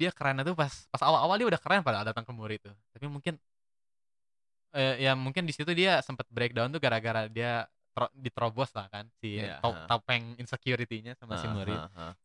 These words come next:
Speaker 1: Pas dia datang kan udah keren tuh, udah yang sambil ngerokok nari itu udah kayak, "Oh, oke, Joker," gitu.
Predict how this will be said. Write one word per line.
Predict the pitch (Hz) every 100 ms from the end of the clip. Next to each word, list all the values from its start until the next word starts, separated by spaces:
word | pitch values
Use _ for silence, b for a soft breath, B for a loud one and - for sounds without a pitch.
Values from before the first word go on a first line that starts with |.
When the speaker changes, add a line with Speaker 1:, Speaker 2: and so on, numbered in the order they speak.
| _
Speaker 1:
Pas | -
dia | 117
datang | 110 147
kan | 151
udah | 120
keren | - 120
tuh, | 127
udah | 107 107
yang |
sambil | - 107
ngerokok | 104 101 - 101
nari | 98 101
itu | 104 120
udah | 104 101
kayak, | 101
"Oh, | 107 104
oke, | 101 104 98
Joker," | 98 113 101
gitu. | 98 92